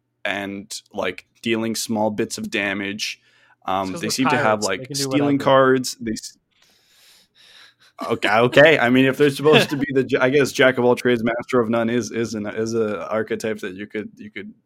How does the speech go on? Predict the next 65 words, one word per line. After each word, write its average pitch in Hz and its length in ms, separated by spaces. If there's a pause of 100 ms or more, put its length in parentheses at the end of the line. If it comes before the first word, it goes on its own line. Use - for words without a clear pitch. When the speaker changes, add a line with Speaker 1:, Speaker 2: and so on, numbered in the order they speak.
(120)
Speaker 1:
pin 127 240
on 113 140
Speaker 2:
Master 160 120
Speaker 1:
a 180 40
class, 196 300
Speaker 2:
of 170 60
Speaker 1:
but, 170 120
um, - 0
Speaker 2:
R 202 140
N 190 160
G. 190 500
<laughs> - 60 (1600)
Speaker 1:
Truly. 123 560
I 117 120
mean, 139 200
Speaker 2:
Because 139 100
Speaker 1:
hey, 160 60
Speaker 2:
they're 147 80
Speaker 1:
some 156 240
of 185 80
the, 208 60
Speaker 2:
pirates. 151 100
Speaker 1:
there 156 180
are, 190 480
like, 156 240
a 147 60
couple, 165 680
I 127 120
think 226 180
most 202 240
of 208 80
the 170 100
R 139 140
N 135 60
G 131 120
cards 135 200
that 120 100
I've 110 140
seen, 117 220
for 117 100
example, 113 260
Make 113 240
It 101 60
Rain's 107 240
a 104 60
very 101 200
popular 101 340
one 101 160
I 98 80
know 98 180
is 98 100
being 101 220
used 98 220
a 104 60
lot. 101 240
The 101 80
two - 180
mana, 101 300
deal 101 240
one 104 220
to 104 100
three 110 260
different 104 360
random 101 340
enemies. 147 440